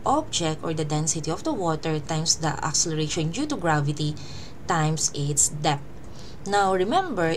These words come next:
if, if we will replace the object with a water, so this is made of water, and this is the depth one, and if we will derive this one, we can get F one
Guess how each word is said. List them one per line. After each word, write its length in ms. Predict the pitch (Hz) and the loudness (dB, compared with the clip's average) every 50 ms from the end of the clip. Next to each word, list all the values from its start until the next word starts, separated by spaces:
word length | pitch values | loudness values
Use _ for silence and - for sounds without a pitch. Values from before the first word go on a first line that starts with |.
| - | 0
if, 220 | - 202 196 - - - | 0 -2 -2 -2 -4 -6
if 120 | 185 143 | -4 -2
we 80 | - 285 | 0 2
will 220 | 330 370 370 349 | 4 4 4 4
replace 480 | 277 269 - - - 190 175 175 - - | 4 2 0 0 0 0 2 4 4 4
the 140 | - 160 - | 4 4 2
object 580 | 170 190 214 214 - - - 160 147 147 - | 4 4 4 2 2 0 0 0 -2 -2 -2
with 240 | - 180 190 170 - - | 2 2 2 2 2 0
a 80 | - 165 | 0 0
water, 540 | 165 202 262 311 311 - 160 156 165 220 233 - | 2 2 2 0 2 2 0 0 0 -2 -4 -6
so 200 | - - - 175 | -4 -2 -2 -2
this 200 | 151 156 156 147 | -2 -2 -2 0
is 200 | 156 160 - - | 2 2 2 2
made 260 | 156 151 147 147 147 - | 2 2 0 0 0 -2
of 180 | 277 - - | -4 -4 -2
water, 420 | 160 151 143 139 143 - 262 339 403 - - - - - - - | 0 0 0 0 0 -2 -4 -4 -6 -8 -10 -10 -10 -12 -8 -6
and 200 | - 175 180 170 | -4 -2 -2 0
this 160 | 185 185 - | 2 4 4
is 140 | 175 160 - | 6 4 4
the 120 | - 160 156 | 4 2 2
depth 380 | 151 180 240 302 - - - | 4 4 4 2 2 -2 -2
one, 340 | 151 139 143 143 - 247 285 - - - - | 0 2 2 2 2 0 -4 -8 -8 -6 -6
and 140 | 175 170 | -4 -2
if 160 | - 202 208 - | -2 -2 2 2
we 100 | 320 339 | 4 4
will 180 | 349 359 330 | 6 4 4
derive 460 | 226 - 208 185 175 160 156 151 151 | 4 4 4 6 6 6 4 4 2
this 240 | 151 196 220 - - | 2 2 2 2 2
one, 280 | - 156 147 143 151 175 | 2 2 2 2 2 0
we 100 | 233 247 | 0 0
can 280 | - 226 214 208 196 160 | 0 0 0 0 0 2
get 180 | 165 160 151 147 - - - - | 2 2 2 0 -2 -8 -2 0
F 240 | - 320 320 - - | 0 0 0 0 0
one 320 | 156 147 139 139 170 220 | 2 2 4 4 2 0